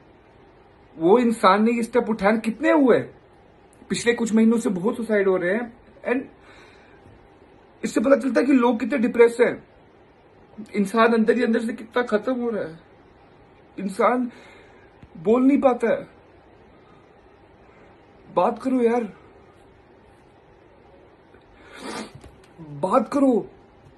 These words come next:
अंदर रखने से कुछ नहीं होगा। दिल टूटता है क्योंकि आप, कितनी बार मैं सोचता हूँ कि मेरे पास कोई नहीं है, but उसी वक्त उठ के मैं अपने मॉम डैड से बात कर लेता हूँ या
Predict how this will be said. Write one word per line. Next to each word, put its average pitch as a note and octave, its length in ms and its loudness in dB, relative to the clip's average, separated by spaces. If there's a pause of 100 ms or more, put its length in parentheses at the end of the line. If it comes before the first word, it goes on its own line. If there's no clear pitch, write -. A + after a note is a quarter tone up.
(540)
अंदर A3 240 4
रखने C4 280 -2
से D4 80 -6
कुछ A3+ 240 -10
नहीं C#4 100 -4
होगा। C#4 300 2 (4000)
दिल B3+ 280 0
टूटता C#4 380 0
है B3+ 160 2 (580)
क्योंकि A#3+ 340 -2 (1120)
आप, - 220 -8 (160)
कितनी C4 260 -2
बार C#4+ 160 4
मैं B3 180 4
सोचता C#4 340 -2
हूँ C#4 80 -4
कि C4+ 100 -4
मेरे A#3 180 2
पास B3+ 220 2
कोई C4 220 -2
नहीं C4+ 160 2
है, G3 300 -4 (340)
but A#3 120 6 (760)
उसी A#3 180 -4
वक्त B3 180 2
उठ A3+ 100 -6
के B3+ 120 -8
मैं A3+ 140 0
अपने A3 180 -4
मॉम F3+ 280 -4
डैड G3+ 160 -2
से G#3 120 -6
बात F#3 260 -2
कर F#3+ 100 -6
लेता F#3 280 -6
हूँ G3 180 -4
या F#3 160 0